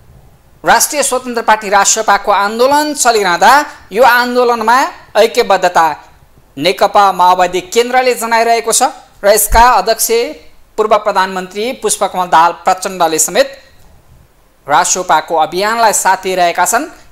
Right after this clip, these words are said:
यद्यपि सरकारले गरिरहेका काम कारबाहीमा सन्तुष्ट हुने अवस्था नभए पनि सय दिनमै सरकार असफल भएको छनक देखिए पनि तत्काल विपक्षी दलहरू नेकपा माओवादी केन्द्र र आफू सरकार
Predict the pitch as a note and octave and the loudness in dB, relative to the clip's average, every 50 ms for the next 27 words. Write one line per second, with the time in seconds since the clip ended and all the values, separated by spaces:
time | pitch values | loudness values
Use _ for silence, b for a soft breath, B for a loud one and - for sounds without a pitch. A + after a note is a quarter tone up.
0 | b - G3+ F#3 F3 A3 A#3 A#3 A#3+ C4 C4 C4+ C4+ - - _ _ - - - | b -4 -4 -2 2 4 4 4 2 0 -8 -8 -10 -12 -18 _ _ -8 -4 0
1 | - A3 B3 - - B3+ C4 C4 C4+ C4+ C4+ C4 C4+ C4 C4 B3 A#3+ A#3+ A#3+ A#3+ | 0 0 0 0 0 2 4 4 4 4 2 2 2 2 2 2 2 0 0 2
2 | A#3+ A#3+ A#3 A#3 A#3+ A3+ G#3+ - G#3+ A3+ A#3 A#3 A3 - A3 A3 A3 G#3+ G#3 G#3 | 4 2 2 2 2 -2 -2 0 0 -2 -2 -2 -2 0 2 4 4 4 4 4
3 | G3+ G3+ G3+ G3+ A3+ C4+ C4+ - - C4 B3+ B3+ B3+ - D#4 D4 C4+ - - D4 | 2 2 2 0 0 0 0 0 -2 -2 -2 -2 -4 -6 -4 -2 -2 -2 0 2
4 | D4 C#4+ A3+ G#3 A3+ A#3+ B3 B3+ C4 C4 C4+ B3 - B B B B B B - | 2 2 2 0 -2 -4 -2 -2 -2 -2 -4 -6 -8 B B B B B B -20
5 | _ - G3 G#3+ C4+ C4 B3+ - C4 B3 A#3 G3+ G3 F3+ F3 E3 D#3+ D#3+ E3 D3 | _ 0 2 2 4 2 2 2 2 0 2 2 2 2 2 2 2 0 -2 -6
6 | C3+ B2 A#2+ - - _ _ - - - - - A#3 C4 C#4 D4 C4 C4+ C4+ C4+ | -6 -8 -10 -12 -18 _ _ -10 -6 -4 0 2 4 4 4 4 2 0 0 0
7 | C4+ C#4 C#4 C4 - - - B3 B3 - B3 B3 B3 A#3+ - - A3+ A3+ - - | 0 0 2 2 0 2 2 2 2 4 4 4 4 4 2 2 0 0 2 0
8 | B3 - - B3+ C#4 C#4 - F3 E3+ F3+ G3 - A3 G#3+ - - G#3 G#3+ G#3+ G#3 | 0 0 2 2 0 2 2 2 0 0 0 -2 -4 -4 -4 -2 0 2 2 2
9 | F#3+ F#3+ F3 E3+ D#3+ - - E3 D#3+ - A3 B3 C#4+ E4+ - B B B B B | 2 0 -2 -6 -4 -4 -4 -4 -4 -2 -2 0 0 -2 -4 B B B B B
10 | B - B3 B3 B3+ - - B3+ B3+ C4 C4+ D4 D4 - - - - _ _ _ | B 0 0 0 0 0 0 2 4 4 4 2 0 -4 -10 -18 -20 _ _ _
11 | _ _ _ _ _ - D3 F#3 A3+ A3 - C4 - - - A#3+ A3+ G3 F3+ E3 | _ _ _ _ _ -8 -4 -4 -2 0 0 -2 0 0 -2 -2 0 0 0 2
12 | D3+ C#3+ C3 A#2 A2+ - - _ _ _ _ _ _ _ _ _ b b b b | 2 0 -2 -4 -10 -14 -20 _ _ _ _ _ _ _ _ _ b b b b
13 | b D3+ D#3+ F3+ F3 - G3 - G#3 G3+ F3+ F3 E3+ E3+ E3 E3+ E3+ E3 D#3+ D3+ | b -4 -2 -2 0 0 0 2 2 2 2 4 2 2 2 2 0 -2 -2 -6
14 | - F#3 F#3+ A#3 C#4+ D4+ C#4+ A#3+ A3 G3+ - C#4 C4+ - - B3 B3 A#3+ - B3+ | -10 -6 -2 0 2 2 4 2 2 0 -2 -2 -4 -2 0 0 -2 0 2 4
15 | C4+ C#4 C#4 D4 D#4 - | 6 6 6 6 4 2